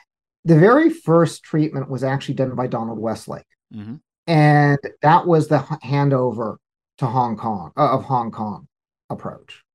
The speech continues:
Speaker 2: Right.
Speaker 1: We realized, for a reason we've already discussed, that wasn't working. And ultimately, we thought,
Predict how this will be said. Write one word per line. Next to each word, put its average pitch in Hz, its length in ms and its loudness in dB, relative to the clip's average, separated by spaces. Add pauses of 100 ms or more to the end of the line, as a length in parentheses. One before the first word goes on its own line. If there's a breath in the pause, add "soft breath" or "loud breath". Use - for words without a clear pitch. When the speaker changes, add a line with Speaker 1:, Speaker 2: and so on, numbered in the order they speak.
(180)
Speaker 2:
Right. 90 300 -18 (1000)
Speaker 1:
We 202 260 6
realized, 160 1040 6 (1120)
for 147 180 0
a 135 60 4
reason 135 260 2
we've 123 100 -4
already 127 220 0
discussed, - 640 0
that 139 300 -2
wasn't 131 280 -2
working. 101 600 -8 (100)
And 120 640 -6 (180)
ultimately, 123 1200 -2 (580)
we 135 240 0
thought, 127 460 2